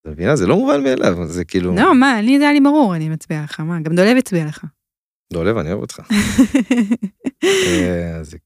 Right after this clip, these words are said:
Speaker 1: זה, זה מחמיא, זה מחמיא. זה, זה
Speaker 2: כן.
Speaker 1: נותן תחושה שוואלה, אתה, אתה עושה משהו טוב, אתה עושה משהו טוב, אבל אתה מש-, אל תתייחס לזה,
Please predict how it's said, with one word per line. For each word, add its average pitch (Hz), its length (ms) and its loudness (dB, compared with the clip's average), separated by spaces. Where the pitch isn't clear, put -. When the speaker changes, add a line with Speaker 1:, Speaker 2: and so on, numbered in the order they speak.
Speaker 1:
זה, 92 120 -8
זה 101 100 0
מחמיא, 98 300 -2
זה 92 140 -2
מחמיא. 90 300 -6
זה, 92 160 0
זה 92 60 4
Speaker 2:
כן. 98 120 4
Speaker 1:
נותן 110 280 2
תחושה 110 340 0
שוואלה, 104 420 4
אתה, - 240 -4
אתה 92 140 -6
עושה 92 180 0
משהו 143 260 -2
טוב, 90 260 -2
אתה 98 100 0
עושה 101 160 2
משהו 120 260 0
טוב, 80 260 -4
אבל 92 440 2
אתה 110 80 -2
מש-, 117 140 -2
אל 147 60 2
תתייחס - 340 -2
לזה, 80 180 -6